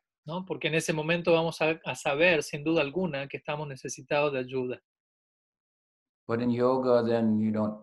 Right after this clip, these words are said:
Speaker 2: think you need help. You can twist yourself around and control your organs, and
Speaker 1: Mm.
Speaker 2: it's very controlling and very, very effort-based, and dhyan also very effort-based.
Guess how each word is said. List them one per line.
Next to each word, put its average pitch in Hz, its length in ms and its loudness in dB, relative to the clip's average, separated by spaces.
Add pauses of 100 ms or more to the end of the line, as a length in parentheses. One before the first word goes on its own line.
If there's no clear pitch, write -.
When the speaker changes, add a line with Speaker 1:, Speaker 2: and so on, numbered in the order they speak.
(120)
Speaker 2:
think 104 160 -6
you 101 80 -6
need 98 200 -4
help. 95 360 -4
You 85 80 -10
can 82 260 -10
twist - 300 -12
yourself 90 520 -6
around 85 560 -8
and 78 200 -14
control 87 440 -8
your 90 140 -6
organs, 87 800 -8
and 73 260 -10 (100)
Speaker 1:
Mm. 135 180 -12 (460)
Speaker 2:
it's - 220 -20
very 101 180 -4
controlling 107 720 0
and 95 80 -4
very, 95 400 -2 (420)
very 92 640 -4 (200)
effort-based, 107 1500 -4
and 95 220 -8
dhyan 107 420 2
also 101 340 -2
very 101 360 -8
effort-based. 98 1200 -6